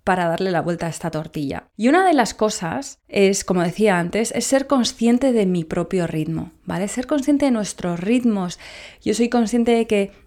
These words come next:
mi hijo tiene otro ritmo, yo tengo mi ritmo, bueno, mi chico tiene otro ritmo que es también, yo tengo el ritmo más acelerado de toda la familia,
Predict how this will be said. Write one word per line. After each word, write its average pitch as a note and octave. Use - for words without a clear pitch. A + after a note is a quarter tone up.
mi G3+
hijo A#3+
tiene A3
otro F#3+
ritmo, G#3
yo G#3+
tengo A3+
mi F#3
ritmo, G3+
bueno, F3+
mi D#3
chico F#3
tiene F3
otro E3
ritmo G3
que D#3+
es E3
también, E3+
yo A3
tengo A3
el G3
ritmo G3
más F3
acelerado E3
de D#3+
toda D#3+
la D#3
familia, D#3+